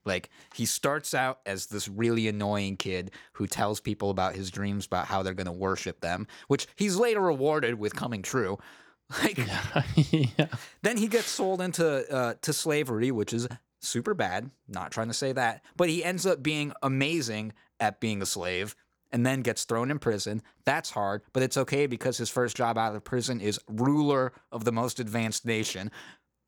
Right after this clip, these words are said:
Speaker 1: or de, de facto ruler of the most advanced nation. Then the people who wronged him come into his life, and instead of having a weird moment where he's, like, traumatized or anything like that, he just has all the power, so he fucks with them for a little bit.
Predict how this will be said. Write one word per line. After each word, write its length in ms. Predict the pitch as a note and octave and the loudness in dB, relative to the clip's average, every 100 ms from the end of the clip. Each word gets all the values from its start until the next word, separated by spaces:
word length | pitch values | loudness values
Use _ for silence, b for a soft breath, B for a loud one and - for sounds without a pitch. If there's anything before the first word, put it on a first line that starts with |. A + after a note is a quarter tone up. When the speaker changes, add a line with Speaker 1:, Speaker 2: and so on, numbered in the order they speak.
| _ E3 | _ 0
Speaker 1:
or 200 | B2+ B2+ C3+ - | 0 -2 -10 -8
de, 80 | F3 | -2
de 180 | D3+ | -2
facto 440 | - D3+ C#3+ - C3 | 0 0 -2 -4 -6
ruler 420 | G#2+ A2 G2 F#2 | -4 -4 -2 -4
of 100 | F2 | -4
the 80 | F#2+ | -6
most 260 | F#2 F2+ | -6 -6
advanced 380 | G2 F2+ F#2 - | -6 -6 -6 -6
nation. 340 | F#2 F#2 A2+ G#2+ B B - | -6 -4 -4 -6 B B 0
Then 340 | F#3+ A3+ A3+ F3 | 0 0 -4 -4
the 80 | |
people 360 | - F#3+ F#3 D#3+ | -2 0 2 2
who 120 | D#3+ | 2
wronged 420 | B2 C#3 D3+ D#3+ - | 2 2 2 -2 -6
him 180 | A#2+ | -6
come 180 | A2 B2+ | -2 -2
into 240 | C#3 C3+ C3 | -2 -2 -2
his 180 | A2 | 0
life, 420 | C3 C#3+ A#2 A#2+ B B | 2 2 0 -6 B B
and 100 | C3 | -2
instead 300 | C3+ B2+ E3 | -2 0 0
of 100 | D#3+ | 0
having 320 | C#3+ D3 D3 C3 | -2 -2 0 0
a 80 | |
weird 400 | A2+ B2+ B2+ B2+ | 2 2 2 2
moment 360 | B2 C3 B2+ G#2 | 2 0 0 -2
where 160 | A2+ G#2 | -2 0
he's, 240 | A2+ G#2+ | -2 -2
like, 200 | A2 G2+ | -2 -4
traumatized 640 | - A#2 B2+ B2 A#2+ A2 G#2+ | -2 0 0 -2 -2 -2 -4
or 80 | |
anything 300 | G#2+ A2+ A#2+ | -4 -4 -4
like 240 | A2+ A2 - | -2 -2 0
that, 260 | D3 C#3 B B | 0 0 B B
he 80 | G#3+ | 0
just 180 | G#3+ F#3+ | 2 2
has 160 | G3+ E3 | 2 2
all 140 | E3+ | 0
the 60 | D#3 | 0
power, 300 | F3+ E3+ D3+ | 0 2 0
so 140 | D#3+ | -2
he 140 | C3+ C3+ | -4 -4
fucks 380 | - F3 - | 0 0 0
with 140 | C#3 G#2 | -6 -4
them 200 | F2 F2 | -4 -6
for 160 | G2+ | -8
a 60 | F2 | -8
little 220 | F2+ F2 | -6 -6
bit. 260 | F2+ G#2+ | -4 -4